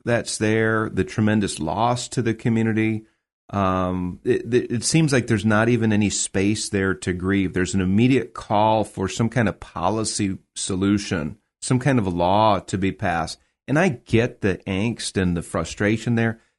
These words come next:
but, I mean, am, am I wrong in thinking that there should be a little bit of space anyway between those who are grieving and lost loved ones and then the call for some kind of action in the policy arena?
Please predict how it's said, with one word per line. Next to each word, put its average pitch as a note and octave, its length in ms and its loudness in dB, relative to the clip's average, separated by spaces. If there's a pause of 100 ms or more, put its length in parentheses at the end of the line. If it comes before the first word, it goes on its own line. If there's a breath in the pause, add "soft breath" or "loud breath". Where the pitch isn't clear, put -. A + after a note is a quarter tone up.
(160)
but, A#2+ 300 2 (140)
I C3+ 40 2
mean, C#3+ 300 2 (160)
am, B2 220 2
am C3+ 120 4
I E3+ 140 4
wrong B2+ 400 4
in G2+ 120 2
thinking G#2+ 640 2
that F#2+ 380 2
there F#2+ 400 0
should A2+ 280 -2
be A2+ 120 2
a G2 60 0
little G2+ 260 0
bit A#2 140 0
of A#2+ 60 0
space A#2+ 440 -2
anyway A#2+ 340 2
between G#2 360 2
those A2 320 2
who A#2+ 80 0
are F#2 140 0
grieving G#2 580 0
and E2+ 100 -2
lost F2 320 -2
loved G#2+ 200 -2
ones G#2+ 320 -2 (320)
and F#2+ 180 0
then A2 320 4
the G2 160 -2
call F2+ 360 -2
for F#2+ 200 -6
some G#2 200 -2
kind G2+ 200 0
of E2+ 80 -4
action F2+ 480 -4
in F#2 120 0
the F2+ 120 2
policy F#2+ 560 -2
arena? A2 360 -2